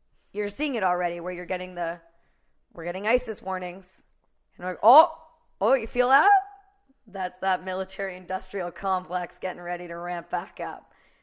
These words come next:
because we shut that shit down and realize, oh my God, so much business <laughs> comes from that." And so I'm curious to see how long it's gonna take before we start this conversation again.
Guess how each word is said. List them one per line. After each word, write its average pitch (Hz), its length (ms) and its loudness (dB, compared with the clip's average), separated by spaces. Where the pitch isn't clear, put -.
because 180 220 -12
we 185 100 -8
shut 196 280 0
that 180 140 0
shit 185 220 -8
down 180 180 -2
and 175 100 -10
realize, 175 340 -4
oh 214 200 0
my - 220 -10
God, 185 420 2
so 220 420 0
much 214 240 -6
business 196 360 -2
<laughs> - 20 -18
comes - 320 -8
from 190 140 -8
that." - 420 -8
And 208 140 -8
so 208 220 -2
I'm 196 220 0
curious 196 640 -6
to - 160 -18
see 180 520 -12
how 233 380 2
long 202 480 0
it's 175 140 -16
gonna 190 240 -10
take - 540 -10
before 190 320 -4
we 185 160 -6
start 185 360 -4
this 175 160 -8
conversation - 680 -10
again. - 260 -16